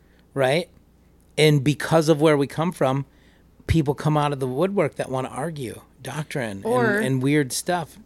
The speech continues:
Speaker 2: do you ever have the feeling, maybe you don't, but some people do, I think, where they're like, "I just wanna talk to somebody about the weather or football
Speaker 1: Mm,
Speaker 2: or
Speaker 1: see,
Speaker 2: whatever."
Speaker 1: I go polar opposite on that.
Speaker 2: Right, but I'm saying there are people that are like,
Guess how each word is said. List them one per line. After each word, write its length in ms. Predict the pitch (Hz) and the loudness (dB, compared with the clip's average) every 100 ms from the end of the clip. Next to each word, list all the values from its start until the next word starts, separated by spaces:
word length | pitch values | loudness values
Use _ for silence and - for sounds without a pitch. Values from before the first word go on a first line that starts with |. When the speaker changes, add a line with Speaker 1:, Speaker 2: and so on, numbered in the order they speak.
| 190 | -14
Speaker 2:
do 140 | 180 | -4
you 80 | 214 | 0
ever 240 | 202 202 | 0 0
have 200 | 214 214 | 0 0
the 80 | 202 | -2
feeling, 520 | 202 180 185 185 185 - _ | -6 -6 -6 -6 -8 -12 _
maybe 320 | 180 175 185 | -8 -6 -4
you 120 | 220 | -6
don't, 360 | 190 190 170 - _ | -2 -4 -4 -10 _
but 200 | 175 180 | -10 -8
some 240 | - 180 185 | -6 -6 -4
people 240 | 196 185 | -4 -4
do, 200 | 165 214 | -2 0
I 100 | 196 | 0
think, 320 | 185 151 147 | -2 -10 -12
where 100 | 175 | -6
they're 160 | 170 175 | -4 -2
like, 180 | 170 165 | -4 -6
"I 120 | 175 | -6
just 220 | 165 170 170 | -4 -4 -4
wanna 200 | 170 170 | -6 -6
talk 220 | 156 147 | -8 -10
to 80 | 156 | -12
somebody 260 | 151 147 | -10 -10
about 180 | 143 139 | -10 -10
the 80 | 139 | -10
weather 360 | 135 139 139 - _ _ - - | -12 -12 -14 -16 _ _ -20 -12
or 140 | 156 | -12
football 500 | 156 156 147 143 143 - _ | -10 -10 -10 -12 -14 -20 _
Speaker 1:
Mm, 320 | 143 147 147 151 | -2 0 0 0
Speaker 2:
or 100 | 160 | -4
Speaker 1:
see, 160 | 151 175 | 2 2
Speaker 2:
whatever." 200 | 156 151 | 4 2
Speaker 1:
I 100 | 160 | 2
go 200 | 185 165 | 4 4
polar 320 | - 151 147 | 4 4 4
opposite 400 | 139 135 - 123 | 2 -2 -6 -6
on 140 | 120 | -4
that. 220 | 120 120 - | -6 -8 -8
Speaker 2:
Right, 440 | 185 226 165 - | 2 4 4 2
but 120 | 202 | 0
I'm 100 | 202 | 0
saying 240 | 196 226 208 | 2 2 2
there 200 | 190 - | 0 0
are 180 | 170 185 | 2 2
people 420 | - 202 180 165 | 0 -8 -4 -4
that 120 | 170 | -2
are 100 | 165 | -2
like, 360 | 165 156 156 - | -2 -2 -4 -10